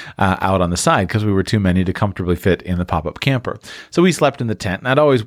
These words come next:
I just remember waking up with a wet sleeping bag in the tent. So I didn't have great experiences. And I would always look longingly in the campground at the big fancy R Vs, and I would just think how nice it would be if we had one of those.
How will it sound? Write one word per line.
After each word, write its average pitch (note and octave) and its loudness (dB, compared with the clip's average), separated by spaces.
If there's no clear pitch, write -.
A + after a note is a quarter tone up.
I B2 0
just G#2 -8
remember G2 -2
waking D2+ -6
up F2 -4
with F#2+ -4
a F2+ -6
wet F2+ -4
sleeping G#2+ -2
bag D#2+ -8
in F#2 -6
the F2 -6
tent. - -4
So C3 2
I - 6
didn't G#3 2
have D3+ 0
great A2 2
experiences. B2 -2
And D3 -2
I E3+ 2
would F#3 2
always A3+ 2
look G#3 0
longingly B2 2
in A#2 0
the G#2+ 0
campground F#2+ -2
at - -18
the - -12
big E3+ 4
fancy B2 0
R G#2+ 4
Vs, F#2 0
and B2+ 0
I C3 4
would B2+ 2
just A#2+ 0
think C3+ -2
how F3+ 4
nice A#2+ 2
it - -6
would G2 -2
be G2 2
if E2+ -2
we A#2+ 2
had F#2+ 2
one E2+ -4
of D#2 -6
those. G1+ -10